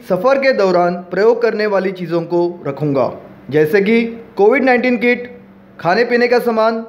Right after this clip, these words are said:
शेविंग किट इत्यादि। अब मैं कोविड नाइनटीन किट को तैयार करूंगा, जिसमें सामान इस प्रकार है। कोविड नाइनटीन किट बॉक्स, Dettol हैंड वॉश, Dettol लिक्विड, Dettol सोप,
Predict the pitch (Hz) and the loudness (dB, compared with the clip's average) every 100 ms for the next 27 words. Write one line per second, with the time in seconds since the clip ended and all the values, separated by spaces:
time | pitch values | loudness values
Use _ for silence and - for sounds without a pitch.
0 | - - _ - 202 240 262 240 233 - | -16 -20 _ -4 0 2 0 0 -2 -4
1 | - - - _ 180 226 202 160 127 - | -18 -20 -20 _ -4 2 2 2 -4 -8
2 | - _ _ _ _ _ - - - - | -20 _ _ _ _ _ -20 -20 -20 -20
3 | - - 294 294 214 208 226 220 220 233 | -4 2 2 2 2 0 -2 -4 2 2
4 | 302 269 240 247 208 214 220 220 214 180 | 2 0 0 -2 -4 -4 -2 0 2 2
5 | 180 175 156 147 147 175 - 143 170 202 | 2 2 0 2 0 -2 -8 -6 -4 0
6 | 254 277 277 208 185 190 196 - 269 - | 4 4 2 2 2 0 -2 -6 -6 -2
7 | 220 190 180 139 127 101 - - - - | 0 2 2 0 -2 -4 -16 -20 -20 -20
8 | - - - 214 294 269 247 254 214 226 | -20 -6 2 4 4 2 2 0 0 -2
9 | 160 165 - - - - _ _ - _ | 2 0 0 -6 -20 -20 _ _ -20 _
10 | - - 160 190 254 262 180 180 160 160 | -20 -8 -2 2 4 2 0 -2 0 -2
11 | 226 - - _ _ _ _ - 160 190 | -4 -8 -20 _ _ _ _ -10 -2 2
12 | 254 262 233 170 170 190 208 - - _ | 2 2 0 -4 -2 -4 -4 -12 -20 _
13 | _ _ _ _ - - - 165 190 262 | _ _ _ _ -20 -20 -4 -2 2 2
14 | 254 254 202 196 - | 0 -2 0 0 -2